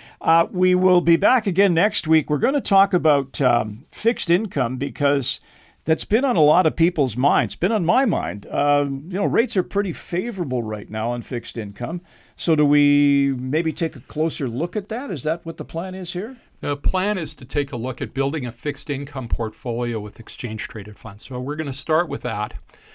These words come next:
Speaker 2: And, uh, then, then we're gonna follow that in a couple weeks afterwards by talking about how to build a fixed income portfolio of individual ex-, securities. We're gonna give you some strategies that you can use. The E T F portfolio is a very, very simple strategy.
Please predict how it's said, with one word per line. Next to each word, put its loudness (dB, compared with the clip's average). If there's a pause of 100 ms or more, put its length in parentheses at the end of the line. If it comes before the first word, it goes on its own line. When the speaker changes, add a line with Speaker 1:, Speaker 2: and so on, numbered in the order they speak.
(460)
Speaker 2:
And, -2
uh, -2
then, -4
then -4
we're -2
gonna -4
follow 2
that -2
in -10
a -12
couple -6
weeks -6
afterwards -6
by -6
talking -6
about -6
how -8
to -6
build -6
a -10
fixed -12
income -8
portfolio -6
of -14
individual -6
ex-, -18
securities. -8
We're -8
gonna -6
give -6
you -4
some -12
strategies -6 (360)
that -8
you -4
can -8
use. -4
The -6
E -2
T -4
F -4
portfolio -6
is -8
a -12
very, 0
very -2
simple -6
strategy. -8